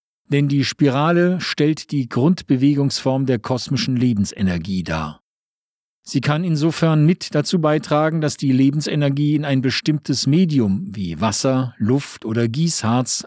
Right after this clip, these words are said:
einwirbelt, sich auf diese Weise verdichtet und zu einer Selbstreinigung des betreffenden Mediums beiträgt.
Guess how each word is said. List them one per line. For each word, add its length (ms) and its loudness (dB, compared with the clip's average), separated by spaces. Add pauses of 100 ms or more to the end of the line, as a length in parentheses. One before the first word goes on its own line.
einwirbelt, 1000 0 (420)
sich 220 -2
auf 140 -2
diese 320 2
Weise 440 0
verdichtet 1000 -4 (400)
und 160 -2
zu 120 -2
einer 260 2
Selbstreinigung 920 0
des 160 -4
betreffenden 680 0
Mediums 540 2
beiträgt. 760 -6